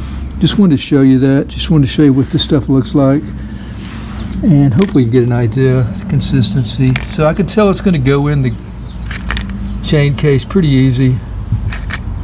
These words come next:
and, uh, I'm gonna fill it to it,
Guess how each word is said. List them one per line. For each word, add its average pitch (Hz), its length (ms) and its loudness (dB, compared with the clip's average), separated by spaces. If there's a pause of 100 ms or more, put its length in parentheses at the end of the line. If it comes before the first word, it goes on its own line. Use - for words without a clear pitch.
(460)
and, 127 360 2
uh, 127 280 0
I'm 165 120 4
gonna 156 200 2
fill 135 460 4
it 135 180 -4
to 135 240 4
it, 131 60 -2